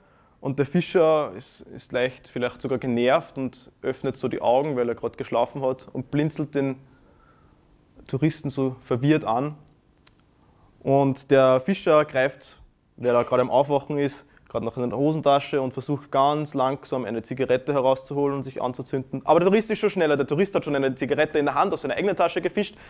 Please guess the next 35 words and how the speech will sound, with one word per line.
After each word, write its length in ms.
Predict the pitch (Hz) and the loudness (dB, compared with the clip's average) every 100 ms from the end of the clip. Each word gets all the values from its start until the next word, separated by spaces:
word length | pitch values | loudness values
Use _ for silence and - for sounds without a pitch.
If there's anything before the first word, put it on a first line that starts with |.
| - | -4
hat 120 | 143 | 0
sie 80 | - | 2
angezündet 460 | 147 208 208 202 190 | 4 4 2 0 2
und 80 | |
hält 160 | 170 160 | 0 0
sie 60 | 165 | 0
ihm 80 | |
schon 180 | 156 156 | 2 2
bereit 280 | 139 135 139 | 4 2 2
hin 180 | 196 254 - - | 2 0 -6 -12
und 140 | - - | -8 0
fragt 280 | 147 151 165 | 2 2 0
ihn, 80 | |
ob 120 | 165 156 | 0 0
er 80 | |
eine 100 | 147 | 0
möchte. 300 | 143 123 - - _ _ _ _ _ _ - | -2 -6 -10 -20 _ _ _ _ _ _ -8
Der 80 | |
Fischer 480 | 127 147 151 147 143 - _ _ _ _ - | -2 0 2 0 -2 -12 _ _ _ _ -8
nickt 400 | 127 185 - - | -2 -2 -4 0
langsam, 560 | 135 110 - 185 185 | 0 0 -4 -2 0
leicht 280 | 156 147 147 | 0 0 -4
verwirrt, 640 | - 135 135 170 214 - - _ _ - | -10 -6 -2 0 -2 -4 -20 _ _ -2
nimmt 240 | 143 190 | 2 2
sich 120 | 196 | 0
die 100 | - | -2
Zigarette 640 | 180 185 170 143 143 151 147 - _ _ _ - | -2 2 4 2 2 0 -2 -8 _ _ _ -12
und 140 | 143 - | -10 -2
tut 140 | 131 | 2
einen 140 | 127 | 2
guten 260 | 123 127 127 | 2 -2 -4
Zug. 280 | - 123 - _ _ _ _ - - - _ _ _ _ _ _ _ - | -4 -4 -4 _ _ _ _ -20 -20 -20 _ _ _ _ _ _ _ 0
Der 80 | 120 | 2
Tourist 340 | 135 151 151 | 4 2 2
sagt, 380 | 139 135 - - | 2 2 2 -12